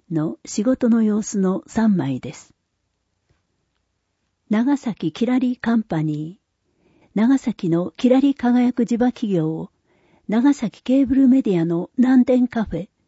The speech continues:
毎月第二火曜日の番組で紹介しています。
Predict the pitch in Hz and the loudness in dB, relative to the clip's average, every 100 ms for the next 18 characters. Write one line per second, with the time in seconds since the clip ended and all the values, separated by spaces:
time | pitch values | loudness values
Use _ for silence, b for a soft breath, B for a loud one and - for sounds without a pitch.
0 | _ _ - 202 262 247 - - 220 - | _ _ -6 0 0 0 -6 -4 -4 -4
1 | 214 240 269 269 - 277 277 262 190 170 | -2 2 4 2 2 0 0 0 0 0
2 | 175 196 208 185 180 175 185 175 165 170 | 2 0 0 0 -2 -2 -2 -4 -6 -8
3 | - - 151 143 151 _ | -8 -4 -2 -2 -6 _